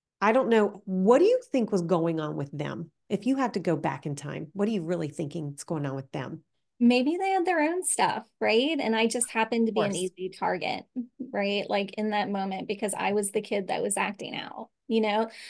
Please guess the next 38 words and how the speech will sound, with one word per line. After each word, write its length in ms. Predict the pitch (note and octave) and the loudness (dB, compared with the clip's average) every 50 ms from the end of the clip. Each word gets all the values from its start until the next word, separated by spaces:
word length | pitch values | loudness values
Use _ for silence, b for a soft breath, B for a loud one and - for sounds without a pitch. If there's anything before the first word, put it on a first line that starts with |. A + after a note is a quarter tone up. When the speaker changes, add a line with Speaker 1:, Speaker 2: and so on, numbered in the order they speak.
| B B B | B B B
Speaker 2:
like, 80 | C4+ C4+ | 4 6
I 100 | C#4 C4+ | 6 6
think 200 | - D4 C#4+ C#4+ | 6 4 4 4
the 100 | D#4+ C4+ | 4 4
one 220 | B3 A#3+ A#3 A#3 | 4 4 4 4
thing 220 | A#3+ A#3+ A#3 A#3 | 2 2 2 4
that 120 | A#3 A3+ G3+ | 2 2 0
we 80 | G#3+ | -2
sometimes 640 | A3+ A3+ - A3 G#3+ A#3 - A#3+ A3 G#3+ G#3+ - - | -2 -2 -2 -2 -2 -4 -4 -4 -4 -2 -2 -2 -2
forget 340 | - A3 G3+ F3+ F3 F#3 G3 | -2 -2 -2 0 0 0 0
is 140 | G3+ G3 | -2 0
that 160 | - F3 F#3 F#3 | 0 -2 -2 -2
teachers 440 | - - G3 - - G3 G3 F#3+ | -4 -6 -6 -2 -2 -2 -2 0
are 100 | F3 F#3 | -2 -2
human 360 | G3 G3 G#3+ G3 F#3+ F3+ E3+ - | -2 -2 -4 -4 -4 -4 -4 -4
too. 380 | - - - - - C#4 C#4 _ _ _ _ _ _ - | -6 -6 -6 -4 -6 -6 -6 _ _ _ _ _ _ -4
You 120 | - G#3+ G#3 | 0 0 2
know, 180 | G3+ G3 G3 - | 2 0 0 2
it 140 | - A3+ G3 | 4 4 8
doesn't 640 | A#3+ B3 B3+ C4 B3 D4+ C#4+ C#4 C#4 C4+ C4 - | 8 8 8 8 6 4 6 6 4 2 0 0
negate 680 | - A3 A3+ G#3+ F#3+ - G3+ G3 G3 G3+ A3 A#3+ A#3+ A3+ - | 0 0 2 2 2 0 0 2 2 2 2 0 -2 -2 -2
or 280 | G#3+ G#3 G#3 G#3 G#3 | -2 -2 0 0 -2
validate 760 | G3 F3 F#3+ F#3+ F#3 F#3 F#3 G#3 G3 G#3 G#3 G#3+ A3 A3+ A3 - | -2 0 0 0 0 0 0 0 0 0 2 2 2 2 2 0
what 240 | A3 G#3 G3 F#3+ | 0 0 0 2
she 240 | - - - G#3+ G#3 | 2 2 2 0 -2
did, 380 | E3+ F3+ E3+ - C#3 F#3 A3+ B3 E4 E4+ b b b | -4 -2 -2 -2 0 0 0 -2 -2 -6 b b b
Speaker 1:
No. 280 | D#3+ D3 C#3+ C#3 C#3+ C#3+ | -8 -6 -6 -8 -4 0
Speaker 2:
but 80 | - B3 | 2 2
it 140 | C4 - - | 2 2 2
does 400 | - A#3 A#3 A#3+ B3+ C4+ C4+ C4 | 4 6 6 8 6 6 4 0
help 360 | C#4 C4+ C#4 A3+ B3+ A#3 A3+ A3 | -4 -6 -4 0 0 0 0 0
me 100 | A3 A3 | 0 -2
have 180 | A#3+ G#3+ G#3+ G3 | 0 -2 -2 -2
a 40 | G3+ | -2
little 280 | F#3+ G3+ G3+ G3+ G3+ | -2 0 0 -2 0
bit 180 | F#3+ G3 F#3 F#3 | 0 2 2 2
of 140 | F#3 G3 - | 0 -2 -4
compassion 880 | - G#3 A3+ - - - - G3 - - - - B3+ A#3 - A#3 A3+ | -4 -4 -4 -4 -4 -6 -4 -4 -4 -4 -4 -4 -6 -4 -4 -4 -4